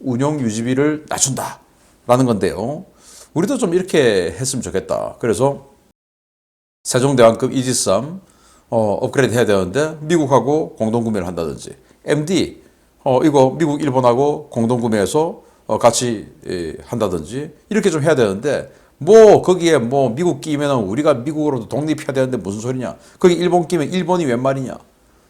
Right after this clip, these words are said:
나라 지키는데 지금 뭐 그게 어디 있습니까? 참, 음, 희한하죠. 자, 그리고 프랑스가 중동 지역에 샤를 드골 항모를 긴급 전개한다.라고 하면서 방공함 두 척을 지금 갖다 붙여서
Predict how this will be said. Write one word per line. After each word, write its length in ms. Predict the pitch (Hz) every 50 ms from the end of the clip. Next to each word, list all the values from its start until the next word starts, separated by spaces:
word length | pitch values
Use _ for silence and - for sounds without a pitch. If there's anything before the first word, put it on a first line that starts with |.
| _ _ _ _ _ -
나라 240 | - 123 165 180 156
지키는데 420 | 123 131 131 - - 113 95 85
지금 240 | 71 73 87 95 104
뭐 100 | 92 -
그게 200 | - 90 92 120
어디 160 | 113 - -
있습니까? 800 | - - - 80 87 104 - - - 92 85 92 104 123 147 135 131 -
참, 180 | - - 110
음, 480 | 107 101 95 87 78 85 87 87 82 73 -
희한하죠. 720 | - - 127 98 98 110 101 104 85 69 85 113 139 156 - _ _ _ - _ _ _ _ _
자, 180 | - - 104 95
그리고 600 | - 185 156 139 151 143 104 78 73 71 - - _ _ _ _ _ -
프랑스가 640 | - 180 - - 170 - - 139 151 139 - - - -
중동 380 | - - 123 120 151 170 170
지역에 500 | 160 175 190 180 135 110 104 113 117 120 120 -
샤를 400 | - - - 160 165 185 180 143
드골 260 | 135 143 147 139 135
항모를 960 | 135 - 120 113 113 117 117 117 113 113 110 113 131 110 85 92 104 110 - - _ _
긴급 300 | - - 208 190 190 -
전개한다.라고 1120 | - 113 95 98 92 80 - - - - - - _ _ _ _ _ _ - - 135 127
하면서 240 | 135 131 110 120 -
방공함 420 | - 98 101 110 123 127 143 135
두 100 | 127 -
척을 220 | - - 117 113 98
지금 140 | 104 95 87
갖다 220 | 92 87 - 101
붙여서 540 | 98 101 107 98 90 113 131 135 135 135